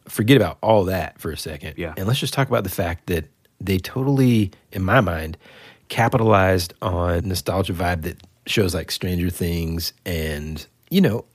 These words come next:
Speaker 1: all the stuff, uh, even Thor Ragnarok, right?
Speaker 2: Yeah.
Speaker 1: Like, that should have been their model. Like, if we're gonna do something like this and call it Wonder Woman nineteen eighty-four, it needs to have this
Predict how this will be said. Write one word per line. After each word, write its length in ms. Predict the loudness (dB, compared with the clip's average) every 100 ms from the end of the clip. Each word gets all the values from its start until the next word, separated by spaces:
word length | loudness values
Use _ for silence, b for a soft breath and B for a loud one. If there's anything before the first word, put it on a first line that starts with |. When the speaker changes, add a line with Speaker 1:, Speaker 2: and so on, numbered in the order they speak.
| _
Speaker 1:
all 160 | 2 2
the 100 | 2
stuff, 260 | 2 -2 4
uh, 260 | 4 4 -4 -10 -16 _
even 280 | -2 2 4
Thor 300 | 4 4 4
Ragnarok, 600 | 4 2 0 -6 -10 -10
right? 280 | -6 -4 -2
Speaker 2:
Yeah. 200 | -2 -2 B B B
Speaker 1:
Like, 140 | -2 2
that 240 | 2 2
should 200 | 6 6
have 100 | 8
been 220 | 6 6
their 160 | 4 2
model. 460 | 0 -4 -6 -8 -10
Like, 240 | -10 -12 _ -6
if 160 | 2
we're 100 | 4
gonna 160 | 6 4
do 220 | 6 4
something 320 | 4 2 2
like 380 | 4 2 2 -2
this 280 | -4 -2 -6
and 220 | -6 -6
call 240 | 0 0 0
it 160 | -4 -12 _ _ -8
Wonder 220 | -2 2
Woman 260 | 2 0 -4
nineteen 320 | -6 -4 -2
eighty-four, 480 | 0 0 0 -2 -2 B B B -8
it 180 | -6 0
needs 240 | 0 2
to 80 | 0
have 220 | 0 0
this 180 | -4